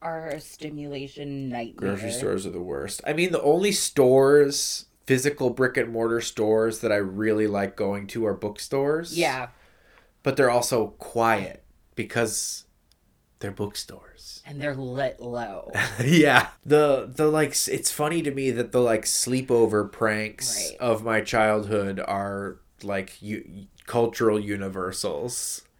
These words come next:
Speaker 2: You know, the, like, putting your hand in water, like,
Speaker 1: Did you
Speaker 2: which
Speaker 1: play pranks on your, our, my,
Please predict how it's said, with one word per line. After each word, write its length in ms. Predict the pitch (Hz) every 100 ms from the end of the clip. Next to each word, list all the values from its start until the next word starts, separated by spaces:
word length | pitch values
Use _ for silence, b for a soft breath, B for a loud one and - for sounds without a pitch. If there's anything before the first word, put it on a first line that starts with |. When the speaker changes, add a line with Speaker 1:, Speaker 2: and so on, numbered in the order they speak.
| _ -
Speaker 2:
You 140 | 117
know, 240 | 104 104
the, 160 | 113 123
like, 300 | 120 123 -
putting 240 | 143 139
your 140 | 139 123
hand 260 | 123 120
in 100 | 113
water, 320 | 110 107 107 107
like, 320 | 117 104 - -
Speaker 1:
Did 240 | 220 202
you 220 | 202 214
Speaker 2:
which 140 | 220 -
Speaker 1:
play 180 | 277 - -
pranks 360 | 214 196 208
on 160 | 233 233
your, 180 | 226 214 180 180
our, 300 | - 202 214
my, 340 | 202 190 208